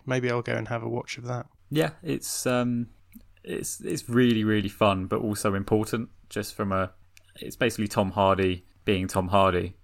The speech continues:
Speaker 2: but then Charlize Theron just being the actual hero of the film, which is, it's sort of, it's kind of like Terminator in that respect, that, you know, everyone loves Arnie, but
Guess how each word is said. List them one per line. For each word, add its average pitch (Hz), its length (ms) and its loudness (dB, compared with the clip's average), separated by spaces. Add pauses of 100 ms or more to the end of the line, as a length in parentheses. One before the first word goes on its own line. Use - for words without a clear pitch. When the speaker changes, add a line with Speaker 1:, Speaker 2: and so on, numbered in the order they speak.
(140)
Speaker 2:
but 107 120 0
then 95 220 4
Charlize 92 420 2
Theron 92 360 0
just - 180 -10
being 90 380 -4 (220)
the 101 140 2
actual 92 500 2 (340)
hero 92 360 2
of 85 80 -10
the 90 80 -12
film, 85 300 -2 (220)
which - 240 -12
is, - 240 -6
it's - 160 -6
sort 160 240 0
of, - 80 -20 (240)
it's - 220 -8 (120)
kind 147 240 0
of 135 60 0
like 139 140 2
Terminator 143 520 2
in 131 60 0
that 139 120 4
respect, - 380 0
that, - 200 0 (180)
you 107 120 -4
know, 95 120 0
everyone 98 480 2 (100)
loves 98 320 2
Arnie, 92 420 2 (640)
but - 420 4